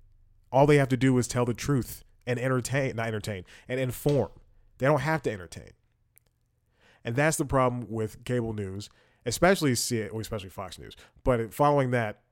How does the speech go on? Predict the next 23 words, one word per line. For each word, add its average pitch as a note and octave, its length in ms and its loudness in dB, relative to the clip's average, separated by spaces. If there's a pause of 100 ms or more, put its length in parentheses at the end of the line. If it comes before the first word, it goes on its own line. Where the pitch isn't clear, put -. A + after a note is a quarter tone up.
(160)
M B2 120 0
S A#2+ 120 -2
N A2 80 -4
B G#2 60 -6
C G2 140 -10
News, F2 180 -14
and C3 180 -4
then F3 200 8
C C#3 200 4
N A#2 80 4
N. B2+ 440 -4
<laughs> - 680 -20
They, E3+ 300 8
they're, D3+ 400 6
they're D3 420 4
there D#3+ 240 4
because D3+ 240 -2
they D3 100 2
think D#3+ 300 -2
they C#3 120 -4
have B2+ 180 -8
to A#2 100 -8
entertain. A2+ 520 -10